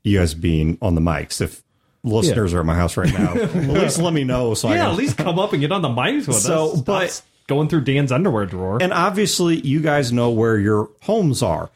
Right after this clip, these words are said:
Speaker 1: which I presume you'll be returning to after we're done with this recording. And I'm sure there are certain things you could identify along the way, but there are also a lot of places, a lot of stretches of road,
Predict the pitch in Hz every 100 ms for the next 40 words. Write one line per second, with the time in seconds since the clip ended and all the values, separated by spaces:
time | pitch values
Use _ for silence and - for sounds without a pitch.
0 | _ - 123 127 - _ _ 104 101 104
1 | 85 78 98 135 151 - _ - 101 90
2 | 98 127 202 247 175 120 - 110 101 101
3 | _ _ _ - 101 - 113 110 101 87
4 | 85 101 - 131 220 254 113 131 - _
5 | _ _ _ 170 190 180 196 165 - 214
6 | 185 185 156 147 - - 220 214 190 -
7 | 180 156 113 139 131 131 117 113 107 120
8 | 107 101 90 92 92 101 185 147 107 -
9 | - - 151 151 175 160 156 160 190 -
10 | 143 120 117 123 143 170 - 180 170 131
11 | 107 107 113 127 131 139 131 120 110 113
12 | 156 120